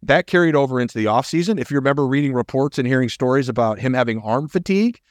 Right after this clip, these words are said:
it was attributed to that finger injury. So there was all of these things that happened. And then going into last year, when he was the starter, he had been anointed. He didn't have to have a competition or any of that. He was still kind of refiguring things out. And he was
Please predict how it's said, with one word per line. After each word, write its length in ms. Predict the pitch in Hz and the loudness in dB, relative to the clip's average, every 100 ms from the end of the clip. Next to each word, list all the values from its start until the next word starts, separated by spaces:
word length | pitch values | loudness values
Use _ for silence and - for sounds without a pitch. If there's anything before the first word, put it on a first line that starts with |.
| _ _ | _ _
it 80 | 139 | -2
was 120 | 135 | 0
attributed 520 | 123 - 139 131 127 | -2 0 0 0 -2
to 100 | 120 | -2
that 180 | 117 110 | -2 -4
finger 320 | - 139 156 | -2 -2 0
injury. 300 | 170 180 226 - _ - | 0 0 -2 -2 _ -2
So 160 | 175 | 0
there 140 | 175 185 | 2 2
was 100 | 160 | 2
all 300 | - 185 262 | 4 4 4
of 100 | 196 | 4
these 220 | 180 160 | 0 0
things 240 | 202 190 147 | 0 -2 -2
that 140 | 127 | -2
happened. 480 | 151 190 156 135 - | 0 0 2 0 0
And 100 | 139 | 0
then 140 | 185 | 0
going 300 | 139 190 247 | 2 4 4
into 180 | 220 170 | 4 2
last 460 | 135 165 262 - 143 | 2 2 0 -2 -2
year, 240 | 131 147 | -2 0
when 180 | 135 143 | 0 0
he 140 | 151 | 2
was 220 | 190 196 - | 2 0 -2
the 80 | |
starter, 500 | - 135 123 131 180 - _ | -2 2 2 2 -4 -8 _
he 140 | 135 143 | 0 2
had 100 | 139 | 4
been 120 | 160 | 2
anointed. 500 | 151 139 160 202 160 | 2 0 2 0 0
He 100 | 131 | 0
didn't 220 | 139 147 | 0 0
have 200 | 143 147 | 0 0
to 80 | 143 | 0
have 140 | 139 | 0
a 60 | 139 | -2
competition 560 | 147 139 127 151 - 151 | -4 -4 -2 -2 0 -2
or 80 | |
any 140 | 143 185 | 0 2
of 80 | 165 | 2
that. 240 | 160 127 _ _ _ _ | 2 0 _ _ _ _
He 140 | - 339 | 0 2
was 140 | 427 | 2
still 280 | - 190 220 | 2 4 4
kind 240 | - 196 | 4 2
of 160 | 170 120 _ _ _ 131 135 | 2 0 _ _ _ -10 2
refiguring 880 | 202 220 - 190 190 170 156 139 | 4 4 2 4 4 4 2 2
things 320 | - 143 123 123 | 0 0 2 2
out. 240 | 104 80 _ _ _ - | 0 -6 _ _ _ 0
And 260 | 147 143 | 0 0
he 120 | - | 0
was 140 | 170 | 0